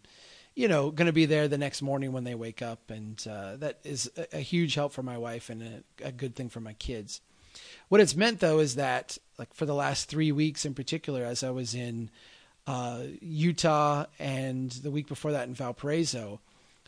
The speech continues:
uh, I'm flying in late, uh, getting late to a hotel, sleeping for a few hours, getting up the next day, having a,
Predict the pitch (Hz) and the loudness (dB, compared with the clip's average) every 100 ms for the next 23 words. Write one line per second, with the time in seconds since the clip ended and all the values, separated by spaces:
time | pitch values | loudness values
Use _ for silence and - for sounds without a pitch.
0 | - 131 117 160 170 - 165 170 170 156 | -10 -8 -2 2 2 4 4 4 4 2
1 | 135 127 135 139 - - _ _ _ _ | 0 -2 -2 -4 -8 -14 _ _ _ _
2 | 131 120 117 117 - 165 165 151 147 160 | -10 -8 -8 -10 -4 2 4 4 2 2
3 | 156 151 131 139 127 139 139 135 127 - | 0 -2 0 -2 -4 -4 -2 -2 -4 -4
4 | 160 151 151 - 135 - 143 135 123 127 | -2 0 -2 -2 -6 -4 -4 -2 -2 -2
5 | 123 - 151 147 135 123 123 - 180 160 | -4 -4 -4 -4 -4 -8 -10 -2 2 2
6 | 135 147 135 - 147 | 2 -2 -2 -4 -6